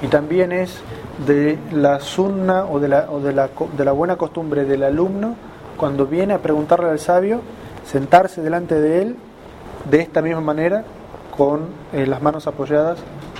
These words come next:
sobre sus piernas, sobre, sobre sus rodillas. ¿Mm? Los, y esto lo sacamos de esta manera que el ángel vino y se sentó delante del profeta para preguntarle. Po-, concluimos entonces, otra de las conclusiones que sacamos es la definición de la palabra Islam,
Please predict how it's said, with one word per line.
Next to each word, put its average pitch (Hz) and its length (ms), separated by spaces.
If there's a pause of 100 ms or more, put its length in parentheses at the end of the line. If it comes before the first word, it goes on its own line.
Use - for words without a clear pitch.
(120)
sobre 135 300
sus - 160
piernas, 143 360
sobre, 127 260
sobre 135 320
sus 131 160
rodillas. 123 460 (220)
¿Mm? 185 340
Los, 135 180
y 143 80
esto 147 160
lo 143 80
sacamos 151 440 (460)
de 143 120
esta 156 180
manera 156 400
que 151 380 (200)
el 135 140
ángel 156 320
vino 160 220
y - 20
se 147 120
sentó 151 380
delante 160 300
del 147 80
profeta 156 420 (560)
para 135 140
preguntarle. 127 580 (1300)
Po-, 156 140 (120)
concluimos 151 600
entonces, 170 580
otra 151 220
de 151 60
las 147 80
conclusiones 147 460
que 151 80
sacamos 151 500
es 147 200
la 139 100
definición 139 640
de 151 80
la 139 80
palabra 139 360
Islam, 156 400